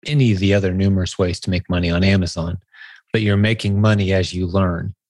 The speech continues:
And this particular model, we have students who are doing multiple million dollars per year with fairly small teams. That's what you hear on this podcast episode, and today's guest is no exception. She didn't know a whole lot about e-commerce before she got into our community.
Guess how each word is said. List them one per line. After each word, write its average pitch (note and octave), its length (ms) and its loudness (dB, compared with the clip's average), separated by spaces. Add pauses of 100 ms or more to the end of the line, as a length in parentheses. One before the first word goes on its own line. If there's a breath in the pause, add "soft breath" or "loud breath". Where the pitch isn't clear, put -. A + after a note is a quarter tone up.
(500 loud breath)
And F#2+ 200 0
this G#2+ 100 2
particular A2 460 -4
model, F#2+ 280 -2
we F2+ 120 -8
have F2+ 180 -4
students F2+ 480 -6
who F#2+ 100 0
are F2+ 80 2
doing F#2 360 2
multiple F#2 360 0
million F#2 460 0
dollars - 380 -4
per - 180 -6
year F2 400 -2 (160)
with - 240 -10 (220)
fairly G#2+ 240 -2
small A#2+ 280 -4
teams. D3+ 480 -6 (580 soft breath)
That's G#2 260 -2
what A2 160 -4
you G2 60 -4
hear G2 200 0
on F#2 120 0
this F2+ 140 -4
podcast F#2+ 600 -2
episode, F#2+ 460 -2
and E2+ 100 -6
today's G2 300 0
guest F#2 340 -2
is F2+ 140 -6
no F#2+ 180 2
exception. F2+ 720 -6 (500 loud breath)
She - 140 -8
didn't B2+ 180 0
know C#3+ 140 4
a A#2+ 40 2
whole B2 160 2
lot B2+ 180 2
about A#2 200 2
e-commerce A2 560 -2
before G2+ 280 -4
she - 120 -6
got G#2 220 2
into G#2 160 0
our G#2 120 0
community. G2 580 -2